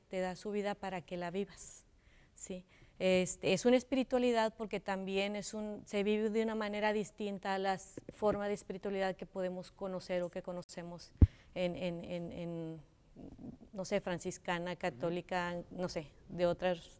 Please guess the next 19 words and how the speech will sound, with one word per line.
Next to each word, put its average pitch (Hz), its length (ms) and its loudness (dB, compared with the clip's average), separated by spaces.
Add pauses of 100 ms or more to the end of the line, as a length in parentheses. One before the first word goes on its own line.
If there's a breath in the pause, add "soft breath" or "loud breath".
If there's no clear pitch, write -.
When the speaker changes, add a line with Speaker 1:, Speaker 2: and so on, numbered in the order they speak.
Speaker 1:
religiones 175 580 0
y 180 60 -8
todo. 180 300 2 (440 loud breath)
Este, 180 680 6
es, 190 80 2
es - 160 -2
una 226 160 0
forma 208 260 -2
distinta 196 540 -4
de 190 80 2
orar, 190 360 2
es 185 140 -10
una 190 140 -10
forma 185 260 -4
distinta 180 460 -4
de 180 100 -2
vivir 180 320 -4
tu 208 240 -6
espiritualidad, 170 800 -8